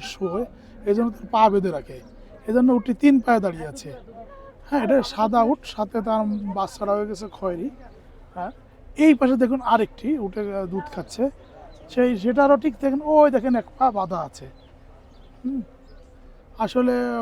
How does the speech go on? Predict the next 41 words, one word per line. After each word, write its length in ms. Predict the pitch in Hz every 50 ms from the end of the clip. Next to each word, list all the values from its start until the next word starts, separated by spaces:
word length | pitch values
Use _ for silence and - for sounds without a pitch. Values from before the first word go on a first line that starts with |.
| 226 226 226
উটকে 440 | 247 220 - - - - - - 262 254 240 233
মনে 140 | 240 240 214 185
হয়, 180 | 226 226 214 247 - - - - - - - - - - -
আমি 120 | 220 226 240 202
দেখলাম 280 | 240 202 240 233 202 208 214 214 196
যে 80 | 220 220 220 214
এখানে 280 | - 233 233 233 233 233 233 220 - - - - - - - - - 202
এই 80 | 208 208 202 190 190 185 190
বাচ্চারা 400 | 202 208 - - 240 226 226 220 190
দুধ 120 | 233 226 - -
খাওয়ানোর 280 | - 233 240 233 220 -
সময় 200 | - 240 240 226 220
কিন্তু 140 | 220 214 214 220 220
উটের 200 | 208 220 226 220 220 208
এক 80 | 190 - -
পা 80 | - 214 196
বেঁধে 180 | 190 196 185 208 202
রাখছে 200 | 202 180 - - 202 202
বলে 160 | 208 202 202 196 196
উট 80 | 185 202 196
এইভাবে 320 | 190 196 196 190 196 196 190 190 - - - - - - - -
হাঁটাচলা 380 | - 202 220 202 - 214 202 190 190
করতে 160 | 196 185 196 196
পারছে 180 | 190 175 - 208
না, 60 | 233 233 214
নির্ভীক 260 | 202 196 196 202 196 185 196
দাঁড়িয়ে 220 | 185 185 196 196 185
আছে 140 | 170 - - 233 220
এবং 100 | 202 190 170 -
খাওয়াচ্ছে। 380 | 175 180 165 135 - - - 160 - - - - - - - - - - - - - - -
এবং 100 | 214 220 233
উট 100 | 254 226 220 233
মিটিং 200 | 247 233 277 285 277
করার 180 | 262 269 254 - -
সময় 200 | 262 254 254 254
মনে 100 | 247 240
হয় 80 | 240 233
এরকম 220 | 226 214 220 226 208 -
পা 80 | 220 214 214 214
বেঁধে 160 | 214 202 220 214 214
রাখে, 240 | 202 - - 208